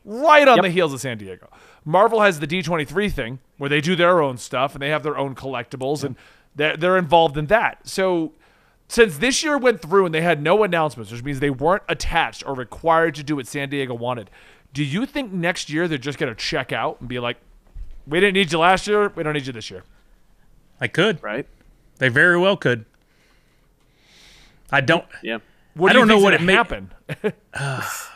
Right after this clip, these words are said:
Speaker 3: It's, it's tough because you have to look at it from the business side. It's a business first.
Speaker 2: Yeah.
Speaker 1: Right.
Speaker 3: They should look at it from the fan side first, but often that doesn't happen. Uh, they'll, they'll make an, an immediate decision just like a company does when they're floundering. They will cut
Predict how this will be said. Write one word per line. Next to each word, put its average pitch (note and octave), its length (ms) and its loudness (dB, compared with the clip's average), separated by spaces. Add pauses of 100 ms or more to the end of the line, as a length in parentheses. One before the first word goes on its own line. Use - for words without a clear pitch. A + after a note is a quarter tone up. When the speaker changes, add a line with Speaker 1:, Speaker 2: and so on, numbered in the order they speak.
(220)
Speaker 3:
It's, G3 200 2
it's G#3 240 2
tough C4 360 2
because F3 280 0
you - 20 6
have A3 80 4
to G3+ 80 2
look F#3 100 2
at F#3 100 4
it - 40 0
from D3 120 -2
the C3+ 60 4
business A#2+ 360 -2
side. A#2 200 0
It's C#3 140 0
a D#3 60 6
business D3+ 420 4
first. - 540 -4
Speaker 2:
Yeah. G3+ 260 0
Speaker 1:
Right. D#3+ 240 0
Speaker 3:
They E3 80 4
should G#3+ 340 2
look F3 160 2
at D#3 120 4
it - 80 0
from C#3+ 160 -2
the B2 80 -2
fan C#3+ 340 0
side A#2 300 0
first, B2+ 240 -2
but C3 80 -2
often C3 240 2
that A#2+ 120 0
doesn't A2 280 -2
happen. G#2+ 460 -4 (340)
Uh, A#2+ 340 2
they'll, F3+ 220 6
they'll F#3 180 4
make G3+ 240 4
an, F#3+ 160 -2
an E3 100 -4
immediate F3+ 400 0
decision D#3+ 640 0
just F3 240 0
like F3+ 120 2
a D3 40 -6
company D3+ 320 0
does C#3 240 2
when C3+ 140 -2
they're A#2+ 120 0
floundering. A2 540 -2
They C3+ 120 2
will B2+ 180 0
cut - 480 -2